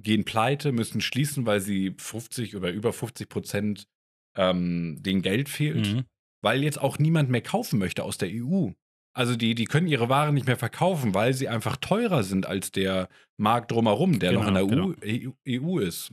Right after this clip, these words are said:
Speaker 1: Und das ist ein großes Problem in der Staffel.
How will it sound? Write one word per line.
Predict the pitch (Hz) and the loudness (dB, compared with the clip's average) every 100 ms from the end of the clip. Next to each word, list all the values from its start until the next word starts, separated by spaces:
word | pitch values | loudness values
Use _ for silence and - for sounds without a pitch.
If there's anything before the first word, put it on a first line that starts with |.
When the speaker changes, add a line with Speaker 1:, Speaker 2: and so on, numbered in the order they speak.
| - | -6
Speaker 1:
Und | 107 101 92 - _ _ _ _ | 0 0 0 -8 _ _ _ _
das | 113 127 | 0 2
ist | 147 143 | 2 0
ein | |
großes | 123 143 147 135 | 2 2 2 -2
Problem | - 107 107 147 170 | 0 0 2 2 2
in | 151 | 0
der | 147 143 | 0 -2
Staffel. | - 156 143 165 170 185 | -2 -4 -4 -4 -4 -6